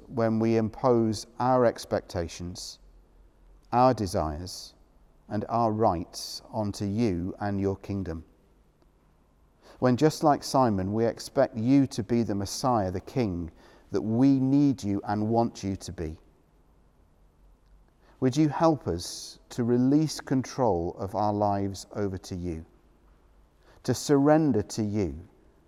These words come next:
the one who made us, the one who loves us, the one who knows what's best for us, the one who is able to make that happen.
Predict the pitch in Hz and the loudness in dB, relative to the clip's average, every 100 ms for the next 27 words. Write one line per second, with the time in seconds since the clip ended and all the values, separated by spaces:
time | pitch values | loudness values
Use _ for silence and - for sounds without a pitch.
0 | _ _ 113 117 135 110 104 110 127 131 | _ _ -2 2 2 2 0 2 2 2
1 | 139 - - _ _ _ _ _ _ - | -2 -6 -18 _ _ _ _ _ _ -8
2 | 107 110 104 95 98 117 113 127 127 - | -2 0 0 -2 0 0 0 -4 -6 -10
3 | - _ _ _ _ _ _ _ - 120 | -18 _ _ _ _ _ _ _ -6 2
4 | 139 151 131 131 135 131 113 90 - - | 4 4 4 2 4 4 2 -6 -8 -2
5 | 139 135 - 135 127 120 - - _ _ | -2 -2 -6 -2 -2 -2 -10 -20 _ _
6 | _ _ _ - 117 127 123 123 113 - | _ _ _ -8 -2 0 2 0 0 -2
7 | 123 110 113 107 - - 113 107 104 - | -2 0 -2 -2 -8 -8 -2 -2 -2 -4
8 | 82 - - - | -8 -8 -10 -12